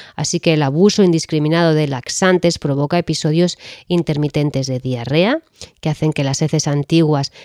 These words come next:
se endurezcan pegándose a la pared del colon y las nuevas heces, ¿qué ocurre? Que no pueden entrar en contacto con esa pared, por tanto el agua no se reabsorbe y permanecen semilíquidas y de nuevo tenemos diarrea.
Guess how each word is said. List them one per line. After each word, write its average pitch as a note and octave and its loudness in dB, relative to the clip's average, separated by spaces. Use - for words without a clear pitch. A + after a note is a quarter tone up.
se - 2
endurezcan F3+ 4
pegándose F3+ 2
a D3+ -2
la D3+ 0
pared D#3 0
del D#3 0
colon D#3+ 2
y E3+ -4
las C#3 -4
nuevas F3+ 0
heces, F#3+ -2
¿qué G#3 4
ocurre? D#3+ 0
Que - -2
no D#3+ 0
pueden F3+ 2
entrar D#3+ -2
en E3+ 0
contacto D#3 -2
con C#3+ -2
esa D#3+ -2
pared, G3+ 2
por F#3 2
tanto F#3+ 4
el D#3+ 4
agua F#3 4
no D#3 2
se F3 0
reabsorbe G#3+ 2
y F3+ -2
permanecen D#3 0
semilíquidas A3+ 2
y F#3+ 2
de E3+ 0
nuevo E3 0
tenemos E3+ -2
diarrea. A#2+ -10